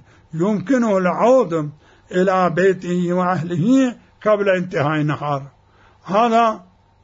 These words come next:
هذا التف-، هذا القول نرفضه، وذلك أن الرواية ولنقرأها مشتملة على حكمين مختلفين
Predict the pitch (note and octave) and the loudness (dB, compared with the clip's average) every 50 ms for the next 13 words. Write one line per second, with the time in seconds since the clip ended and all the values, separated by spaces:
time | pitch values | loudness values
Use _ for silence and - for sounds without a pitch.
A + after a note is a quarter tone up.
0 | - F3 G3+ F#3+ E3+ F#3 A3+ C4 C#4 B3+ A#3 B3 A#3+ F#3 F#3 - A3 G3+ F3+ F3+ | -12 -10 -6 -4 0 0 2 2 2 2 2 0 0 -2 -4 -4 -4 -4 -2 -4
1 | C#3+ C#3+ G3 A#3+ B3+ A#3+ A#3+ A#3+ A#3+ G#3 E3 - - D#3+ D3 - - _ _ - | -4 -2 0 0 2 2 2 2 0 0 -4 -8 -10 -10 -10 -10 -12 _ _ -4
2 | - A#3 A#3+ A#3+ A3 G3+ G3+ G3+ F#3+ F3 - _ _ _ _ _ - F#3+ G3+ G#3+ | 0 2 2 2 2 0 -2 -4 -6 -8 -16 _ _ _ _ _ -6 -2 0 0
3 | F#3+ F#3 F#3 A#3 B3 G#3+ G3+ D3+ B2 C3+ B2+ - - _ _ _ _ _ - - | 0 0 -2 -2 0 2 2 0 0 -2 -6 -8 -14 _ _ _ _ _ -20 -20
4 | - - - _ _ _ _ _ _ _ _ _ _ _ _ _ _ _ _ _ | -20 -20 -20 _ _ _ _ _ _ _ _ _ _ _ _ _ _ _ _ _
5 | _ _ _ _ _ _ _ - C4 D#3+ E3 E3+ E3+ F3+ F#3+ G3 G3+ A3 C4 C#4+ | _ _ _ _ _ _ _ -6 -2 2 2 4 4 4 2 2 2 2 4 4
6 | C4+ A#3+ - G#3+ G#3+ A3 - _ _ _ _ _ - F3 F3+ F#3+ G3 G3 F#3+ F#3 | 4 2 0 -4 -10 -10 -12 _ _ _ _ _ -6 -4 -2 -2 0 0 0 0
7 | G3 G3 G#3 A3 C4 C4+ C4 A#3+ G3+ D#3+ C#3 C3 - _ _ _ _ - F#3 D#3+ | 0 0 0 2 2 2 2 0 0 -2 -4 -8 -14 _ _ _ _ -10 -4 -2
8 | E3+ F#3 G3 G3+ F#3+ F#3+ G3 F3+ F#3 G3+ G3 G#3+ A3 G3+ F3+ A3 B3 B3 A3 A3 | 0 2 2 2 2 0 -2 -2 -4 -2 -2 0 0 2 2 2 2 2 0 0
9 | G#3 - - A3 A#3 A3+ B3+ B3 B3 A#3+ A3 G#3+ A3 A3 G#3 - - F#3 - - | -2 -4 -4 -4 -2 -2 0 0 2 2 2 2 2 0 0 -2 -4 -8 -8 -8
10 | - A3 A3 A3 G#3 F3 C#3+ - - - _ _ _ _ _ _ - F#3 G3 F#3 | -6 -6 -4 -4 -4 -4 -6 -8 -12 -20 _ _ _ _ _ _ -4 -4 -4 -4
11 | F#3 - - F#3+ F3+ F3+ F3 F3+ G3+ B3+ D4 D4 B3+ A3 A3 A3 F#3+ E3 | -4 -4 -2 0 0 0 -2 -2 0 2 4 4 4 2 0 -4 -6 -10